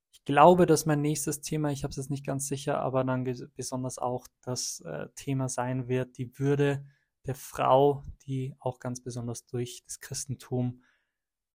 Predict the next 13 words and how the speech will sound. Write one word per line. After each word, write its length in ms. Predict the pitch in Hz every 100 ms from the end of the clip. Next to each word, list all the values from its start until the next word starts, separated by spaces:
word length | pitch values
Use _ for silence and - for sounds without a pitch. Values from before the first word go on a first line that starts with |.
| _
ähm, 460 | - 120 117 120 -
Einzug 540 | - 127 123 - 139 -
gehalten 420 | 135 131 - 127
hat. 180 | 131 -
Davor 320 | - 131 120
war 120 | 123
die 80 | 123
Frau 260 | - 131
mehr 160 | 131 131
oder 140 | 131
weniger 240 | 127 127 127
nichts 320 | 123 - -
wert. 400 | 160 165 - -